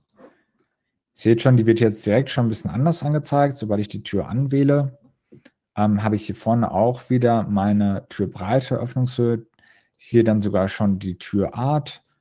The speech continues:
Äh, kann ich wählen zwischen Durchbruch, Rahmen, Zarge, Futter und Verkleidung, Schiebetür,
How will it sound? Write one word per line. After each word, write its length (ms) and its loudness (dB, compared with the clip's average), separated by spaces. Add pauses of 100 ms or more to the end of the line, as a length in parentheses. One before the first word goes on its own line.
(220)
Äh, 60 -20 (120)
kann 160 -2
ich 100 -4
wählen 180 0
zwischen 300 -8
Durchbruch, 600 2
Rahmen, 540 -2 (100)
Zarge, 600 -2
Futter 260 -6
und 120 -2
Verkleidung, 520 -2
Schiebetür, 760 0